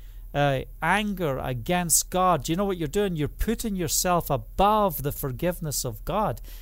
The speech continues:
You cannot be released until you humble yourself. Hope deferred makes the heart sick, but a longing fulfilled is a tree of life. So we've gotta get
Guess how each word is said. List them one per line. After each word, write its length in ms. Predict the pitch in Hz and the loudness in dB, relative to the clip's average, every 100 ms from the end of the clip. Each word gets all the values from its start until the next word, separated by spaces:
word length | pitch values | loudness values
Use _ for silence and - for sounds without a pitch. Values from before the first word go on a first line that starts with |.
| - | -6
You 160 | 170 214 | -4 -2
cannot 640 | - 233 226 254 262 147 | 2 6 6 4 2 0
be 180 | 226 247 | -2 0
released 840 | 190 160 139 240 240 - - - - - - - - 175 | 2 2 2 0 0 -2 -4 -6 -12 -14 -14 -14 -10 -2
until 420 | 165 - 208 214 | -2 0 0 0
you 200 | 180 165 | 0 0
humble 360 | 190 254 233 | 0 0 0
yourself. 640 | 185 151 - 139 127 - - - - - - | 0 -2 -2 -4 -6 -10 -12 -14 -16 -16 -4
Hope 320 | - 233 233 | 6 6 6
deferred 800 | - 180 - 202 202 180 156 - - - - - | 0 -2 0 0 2 2 2 -2 -12 -16 -16 -8
makes 300 | 147 165 - | -4 -2 0
the 120 | 160 | 0
heart 340 | 123 175 170 - | -2 -2 -4 -2
sick, 400 | - 185 156 - | -2 -2 -4 -4
but 140 | 156 | -2
a 80 | 151 | 0
longing 580 | 135 147 180 196 185 160 | 0 2 2 2 0 -4
fulfilled 720 | - 143 - 190 170 143 120 - - - - | -4 -4 -2 -2 0 0 -4 -8 -14 -10 -4
is 200 | 143 135 | -2 -2
a 80 | |
tree 500 | - - 170 165 151 - - - | -4 -6 -2 -2 -4 -6 -12 -8
of 240 | 143 127 | -6 -4
life. 320 | 131 151 127 | -2 0 0
So 160 | - 151 | 0 0
we've 240 | 170 202 | 0 -2
gotta 220 | - 175 143 | 0 -2 0
get 320 | 175 170 | -2 -4